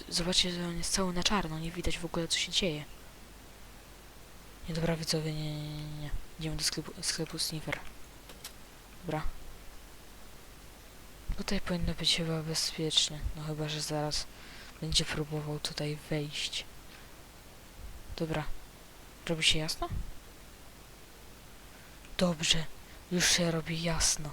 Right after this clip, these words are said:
Dobra, czekamy na dzień. O, już się otworzyły. Dobra, jest dzień, jest dzień. <gasps> O nie. O nie.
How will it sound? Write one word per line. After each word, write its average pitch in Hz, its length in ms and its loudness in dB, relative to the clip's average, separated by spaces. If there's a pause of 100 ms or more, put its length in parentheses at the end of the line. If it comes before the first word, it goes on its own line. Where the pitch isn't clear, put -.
(120)
Dobra, 151 240 2 (220)
czekamy 147 500 -2 (420)
na 156 140 2
dzień. 143 260 0 (920)
O, 180 180 4 (180)
już 170 100 4
się - 120 6
otworzyły. 170 400 4 (300)
Dobra, 160 180 0 (160)
jest 165 120 -2
dzień, 147 180 -2
jest 151 120 -2
dzień. 147 120 -2 (100)
<gasps> 233 400 -2
O 160 120 4
nie. 147 180 -2 (1300)
O 165 100 0
nie. 147 180 -2